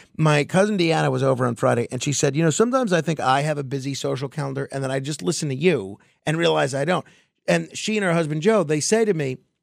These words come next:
"Well, you guys have to make up something as to why you have blackout dates. You'd have to just say that you're learning Mandarin or something,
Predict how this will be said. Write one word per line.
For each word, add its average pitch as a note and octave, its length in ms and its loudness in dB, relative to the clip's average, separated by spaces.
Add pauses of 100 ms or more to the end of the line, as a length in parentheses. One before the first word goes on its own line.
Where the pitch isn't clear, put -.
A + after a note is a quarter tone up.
(200)
"Well, E3 280 2
you D3 240 -2
guys G#3+ 480 0
have E3+ 340 -2
to C#3 400 -8 (240)
make E3+ 380 -2
up F3 240 0
something A#2+ 580 -8 (300)
as D3+ 160 0
to E3 80 -2
why D#3 380 2
you C#3+ 240 0
have C3 280 -4
blackout C#3+ 580 -2
dates. G2 320 -12
You'd G#3+ 200 0
have B3+ 140 0
to A#3+ 60 -4
just G3+ 240 2
say D3+ 480 0 (320)
that D#3+ 120 2
you're D#3+ 140 2
learning D#3+ 400 0
Mandarin A2+ 460 -4
or G2 80 -12
something, - 360 -14